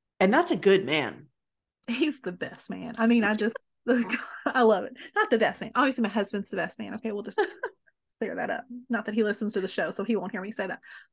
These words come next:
Speaker 2: But, <laughs>
Speaker 1: The,
Speaker 2: um,
Speaker 1: okay, I just would like to point out to everyone who's listening or watching this right now,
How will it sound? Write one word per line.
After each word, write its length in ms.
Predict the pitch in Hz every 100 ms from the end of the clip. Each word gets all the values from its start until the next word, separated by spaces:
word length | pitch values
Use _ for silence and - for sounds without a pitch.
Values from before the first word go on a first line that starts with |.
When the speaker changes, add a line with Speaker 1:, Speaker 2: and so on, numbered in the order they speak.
| _
Speaker 2:
But, 180 | 277 - - - - - -
<laughs> 120 | 269 - - - -
Speaker 1:
The, 120 | 208
Speaker 2:
um, 360 | 285 247 214 233
Speaker 1:
okay, 160 | 233 247
I 120 | -
just 180 | 226 330
would 100 | 233
like 160 | 233 240
to 40 |
point 240 | 208 202 185
out 180 | 160
to 120 | - -
everyone 300 | 214 254 233
who's 200 | 214 160
listening 340 | 180 - 170
or 40 | 156
watching 300 | 156 156 214
this 120 | 220
right 120 | 240
now, 320 | 214 226 254